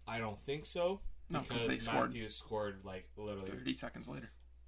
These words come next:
Speaker 1: right at, yeah. It's, the next shift he was on the ice, he scored. So when it, when it, in Edmonton's case, if they lost that game, it would have blown up. It
Speaker 2: Mm.
Speaker 1: blew up because Connor
Speaker 2: It,
Speaker 1: McDavid
Speaker 2: yeah.
Speaker 1: also
Speaker 2: It still blew up.
Speaker 1: gestured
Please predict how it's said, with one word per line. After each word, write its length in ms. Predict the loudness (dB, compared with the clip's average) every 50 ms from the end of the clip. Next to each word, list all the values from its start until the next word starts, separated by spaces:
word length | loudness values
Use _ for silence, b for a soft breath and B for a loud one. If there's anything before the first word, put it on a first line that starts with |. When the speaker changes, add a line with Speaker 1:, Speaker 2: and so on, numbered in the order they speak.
| -16 -12 -6
Speaker 1:
right 220 | -6 -4 -4 -4
at, 160 | -6 -6 -6 -4
yeah. 240 | -2 -2 0 -2 -2 -4
It's, 200 | -4 -4 -4 -4 -4
the 160 | -2 0 0
next 240 | 2 2 2 2 2
shift 260 | 2 2 2 0 0
he 60 | -4
was 80 | 0 0
on 120 | 0 2
the 100 | 2 0
ice, 180 | 0 0 0 -2
he 80 | -4 -8
scored. 380 | -6 -4 -4 -4 -4 -4 -4
So 340 | -4 -2 0 2 2 0 -2 -6 -14 -18 -16 B B B B B B B B B B B B B
when 200 | B 6 8 8
it, 180 | 6 6 4 4
when 200 | 4 6 6 6
it, 140 | 4 4 4
in 140 | 2 2 2 4
Edmonton's 540 | 4 4 4 4 2 0 -2 -2 -4 -4 -2
case, 260 | 0 2 2 2 0
if 80 | -2 -2
they 120 | 0 2
lost 320 | 4 4 4 4 4 2 0
that 180 | 0 0 0
game, 400 | 0 2 2 4 4 2 2 0 -2 -2 -2 -2 -4 -8 -12 -16 -18 -18 -18 -20 -20 -20 -10 -4
it 180 | 0 2 2 2
would 160 | 2 2 2
have 180 | 2 2 0 -2
blown 360 | -2 -2 0 2 2 2 2
up. 240 | 2 2 2 0 -4 -14 -18 -18 -18 -18 -18 -18 -18 -18 -18 -18 -18 -18 -12 -6 -2
It 140 | -2 -2 -2
Speaker 2:
Mm. 60 | 0
Speaker 1:
blew 160 | 2 4 4
up 100 | 4 4
because 380 | 0 -6 -4 -2 -2 -2 -2 0
Connor 360 | 2 4 4 4 4 2 0
Speaker 2:
It, 140 | -2 -2 0
Speaker 1:
McDavid 200 | 0 2 2 4
Speaker 2:
yeah. 80 | 4 4
Speaker 1:
also 520 | 4 2 2 0 0 -2 -2 -2 -2 -2 -2
Speaker 2:
It 80 | -4 -4
still 220 | 0 0 0 0
blew 180 | 0 -4 -6 -6
up. 180 | -8 -8 -10 -8 -4
Speaker 1:
gestured 600 | 0 0 0 0 0 0 0 0 0 0 -2